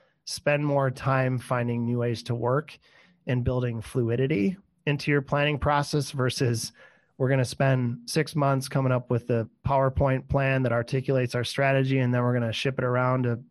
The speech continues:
seventy-three other people and then get it approved. How might you plan in a very, uh,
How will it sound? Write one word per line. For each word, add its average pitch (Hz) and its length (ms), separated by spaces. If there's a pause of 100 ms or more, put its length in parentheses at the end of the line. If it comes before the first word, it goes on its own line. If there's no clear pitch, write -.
seventy-three 131 600
other 120 220
people 131 380
and 120 120
then 120 80
get 120 140
it 117 120
approved. 123 680 (460)
How 147 140
might 151 220
you 135 140
plan 135 500
in 120 100
a 117 100
very, 123 760
uh, 117 320